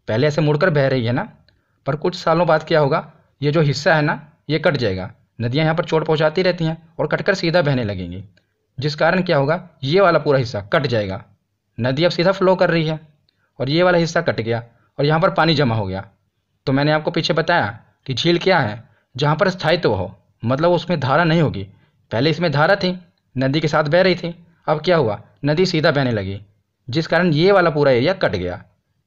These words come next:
तो इसी को कहेंगे गोखुर झील। जो नदी से अलग हो जाए और जिसकी शेप गोखुर जैसे हो, उसी को गोखुर झील कहते हैं। तो आशा करता हूँ आपको गोखुर झील समझ आई होगी। अब देखते हैं लैगून झील। तो गोखुर झील के बाद अब देखते हैं लैगून झील।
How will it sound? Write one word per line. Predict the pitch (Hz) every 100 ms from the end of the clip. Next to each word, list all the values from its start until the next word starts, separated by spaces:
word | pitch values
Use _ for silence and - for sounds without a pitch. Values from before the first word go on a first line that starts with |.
| -
तो |
इसी | 147 202
को | 196
कहेंगे | 170 160 190
गोखुर | 151 151 147
झील। | 101 87 - _ _ _ _
जो | 160
नदी | 160 156
से | 196 190
अलग | 160 139
हो | 117
जाए | 107 95 - _ _ 127
और |
जिसकी | 143 147 185
शेप | 185 208
गोखुर | 147 151 175
जैसे | 139 110 98
हो, | 98 - _ _
उसी | 139 139
को | 180 196
गोखुर | 143 135 180
झील | 143 127
कहते | 104 87 98
हैं। | 101 - _ _ _ _
तो | 127
आशा | 135 185
करता | 180 156 165
हूँ | 208 - _ _ -
आपको | 143 196
गोखुर | 160 151 185
झील | 165 170
समझ | 165 135 120
आई | 101
होगी। | 92 92 - - _ _ 139
अब | 135
देखते | 151 147
हैं | 180
लैगून | 180 135 143
झील। | 110 82 95 _ _ _ _ _ _ _ _ _ -
तो | 151
गोखुर | 143 143 208
झील | 156 175 175
के | 156
बाद | 135 135 - _ _ _ 143
अब | 151
देखते | 143 139 147
हैं | 175
लैगून | 185 135 139 113
झील। | 92 85